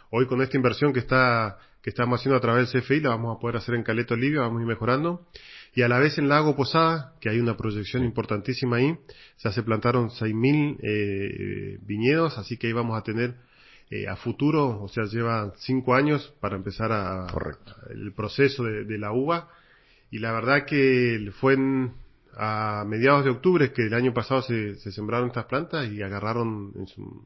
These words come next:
Speaker 1: noventa y cinco por ciento.
Speaker 2: Bien.
Speaker 1: La verdad que muy bien. Así que tenemos una gran expectativa. Hay varias bodegas importantes del país que quieren ir a invertir a, a Lago Posada porque ven una proyección. Así que es otra de las alternativas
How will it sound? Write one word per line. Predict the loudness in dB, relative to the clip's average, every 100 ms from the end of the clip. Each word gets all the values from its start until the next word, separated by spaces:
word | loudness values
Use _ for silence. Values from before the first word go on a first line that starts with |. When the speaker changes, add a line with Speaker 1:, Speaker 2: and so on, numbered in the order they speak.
| -12
Speaker 1:
noventa | -8 -6 -6 -6
y |
cinco | -4 -2 -2
por | -2 -2
ciento. | 0 0 -2 -4
Speaker 2:
Bien. | -8 -16 -8
Speaker 1:
La | -4
verdad | -2 -2
que | -2
muy | 2 2
bien. | 4 2 0 -6 -20 -20 -12
Así | -6 -2
que | -2
tenemos | 0 2 2 0
una | 0 0
gran | 2 0
expectativa. | -2 -2 -2 0 0 0 -2 -10 -20 -6
Hay | -2 2
varias | 4 4 4
bodegas | 6 6 6 4 0 -6
importantes | -2 2 4 4 4
del | 4
país | 4 2
que | 0 0
quieren | 2 4
ir | 4 4
a |
invertir | 2 0 0 0
a, | 0 -2 -8
a | -6
Lago | -2 0 0
Posada | -2 -2 0 0
porque | -2 0
ven | 0
una | 0 0
proyección. | -4 -4 -4
Así | -4 -4
que | -6 -6 -10 -20 _ -2
es | 0
otra | 2 2 2
de | 4
las | 2
alternativas | 2 0 0 2 2 0